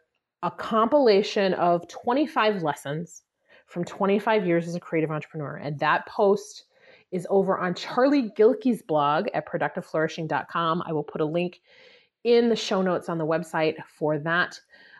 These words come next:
Uh, this is one of a couple of the lessons that I've shared over on that page. I also shared Mindset is More Important Than the Mechanics, but twenty-five different lessons from twenty-five years of being a creative entrepreneur in the online world.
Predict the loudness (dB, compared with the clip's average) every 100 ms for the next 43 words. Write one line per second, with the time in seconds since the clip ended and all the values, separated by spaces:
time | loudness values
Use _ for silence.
0 | -10 -6 -6 -4 2 4 4 -2 0 2
1 | 4 4 4 2 0 -2 0 4 6 6
2 | 6 4 2 -2 0 0 2 0 0 0
3 | 2 0 2 2 2 -2 -4 0 2 2
4 | 2 0 0 0 -2 -2 0 2 0 -4
5 | -18 -12 -4 -2 -2 -6 -2 2 2 2
6 | 0 -2 0 0 0 -2 -2 -2 -2 -2
7 | -4 -4 -2 0 -2 -6 -20 -20 -20 -8
8 | 0 0 -2 -14 -2 2 4 4 2 2
9 | 0 0 0 0 -2 -4 -6 -8 -4 -2
10 | 0 0 0 0 0 0 -4 -6 -4 -4
11 | -4 -2 0 -2 -6 -6 -4 -4 -6 -16
12 | -16 -2 2 4 4 2 2 2 2 0
13 | 2 2 0